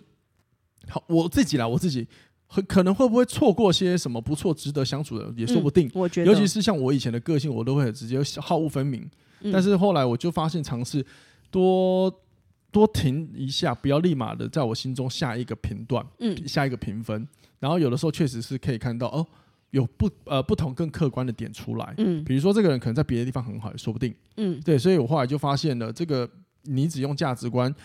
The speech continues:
Speaker 1: 就是过度依赖你的价值观来评断所有事情，有时候会有盲点。但是我们还是尽量要了解我们价值观是什么，因为关于你自己人生的重大决策，
Speaker 2: 嗯。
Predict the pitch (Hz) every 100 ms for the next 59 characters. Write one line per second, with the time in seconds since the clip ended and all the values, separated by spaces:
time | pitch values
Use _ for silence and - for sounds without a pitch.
0 | - - 147 170 208 170 175 - 123 117
1 | 143 120 110 120 120 113 110 117 123 117
2 | 117 120 - 113 117 156 120 - 113 110
3 | - 113 101 95 117 117 147 135 - -
4 | - 117 - - - 196 208 196 - -
5 | 160 139 202 143 143 175 180 170 147 113
6 | 117 104 107 123 127 - 117 117 107 -
7 | 185 - _ _ - 190 190 165 120 110
8 | 180 131 113 117 117 139 123 - 120 113
9 | 110 95 90 - 104 226 180